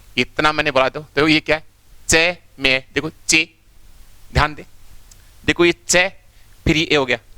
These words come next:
चे, और जैसे मैंने ए बोला चेयर, ऐसे लगा कि मैंने रे बोला है, लेकिन आप तक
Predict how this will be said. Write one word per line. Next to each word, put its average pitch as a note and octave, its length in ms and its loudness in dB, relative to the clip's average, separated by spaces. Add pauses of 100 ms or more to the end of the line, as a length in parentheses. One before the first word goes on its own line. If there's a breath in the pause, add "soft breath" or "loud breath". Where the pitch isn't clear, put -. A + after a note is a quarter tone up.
(180)
चे, D#3 240 0 (880)
और C3+ 100 2
जैसे F3 300 2
मैंने G3+ 160 -2
ए F3+ 80 4
बोला E3 260 2 (340)
चेयर, C3+ 1800 2 (380)
ऐसे C#3+ 320 0
लगा B2 320 2
कि D3 140 -10
मैंने C3 220 -2
रे A#2 200 2
बोला A#2 280 0
है, E3+ 60 -2
लेकिन D3+ 240 -4
आप A#2+ 220 0
तक B2 80 -16